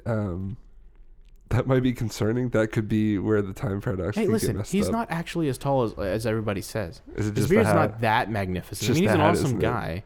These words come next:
Speaker 1: His height is just the hat, right?
Speaker 2: Yeah, it's
Speaker 1: Yeah,
Speaker 2: mostly
Speaker 1: okay.
Speaker 2: the hat. And listen, they really, really shrunk down the hat.
Speaker 1: Yeah.
Speaker 2: Like, that thing, that thing is, they call it a stovepipe hat because it's
Speaker 1: Mm-hmm.
Speaker 2: literally a stovepipe. It
Speaker 1: Yeah.
Speaker 2: goes up into the, they have to, they had to,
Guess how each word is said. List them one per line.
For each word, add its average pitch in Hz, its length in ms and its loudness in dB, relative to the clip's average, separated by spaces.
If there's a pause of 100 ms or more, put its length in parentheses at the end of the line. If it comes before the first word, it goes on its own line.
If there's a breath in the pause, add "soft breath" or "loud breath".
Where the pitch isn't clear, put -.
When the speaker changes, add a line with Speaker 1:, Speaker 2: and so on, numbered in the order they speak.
(140 soft breath)
Speaker 1:
His 123 180 2
height 127 220 4
is 95 120 -4
just 98 160 -4
the 107 100 -4
hat, 104 300 -4
right? - 80 -2
Speaker 2:
Yeah, - 300 0
it's 190 160 -2
Speaker 1:
Yeah, - 60 0
Speaker 2:
mostly 294 260 2
Speaker 1:
okay. 262 60 0
Speaker 2:
the 262 60 2
hat. 254 280 -4 (520 loud breath)
And 190 120 2
listen, 143 300 0
they 208 140 0
really, 170 460 4
really 135 240 2
shrunk 117 380 -2
down 98 220 -2
the 101 60 -6
hat. 101 200 -6
Speaker 1:
Yeah. 117 140 4
Speaker 2:
Like, 104 160 4
that 180 260 0
thing, 101 260 -2 (380 loud breath)
that 156 260 0
thing 113 320 -2
is, - 320 -6 (200)
they 135 140 -2
call 214 220 0
it 220 60 0
a 190 40 2
stovepipe 160 840 0
hat 170 340 -2
because 135 300 0
it's 104 100 -2
Speaker 1:
Mm-hmm. 139 160 -2
Speaker 2:
literally 143 500 4
a 123 60 0
stovepipe. - 920 0 (240 loud breath)
It 110 100 0
Speaker 1:
Yeah. 104 100 0
Speaker 2:
goes 165 340 6
up 135 180 -2
into 147 300 0
the, 131 120 0
they - 120 -4
have 156 260 -2
to, 143 100 2
they 127 160 -2
had 156 260 -4
to, 143 200 2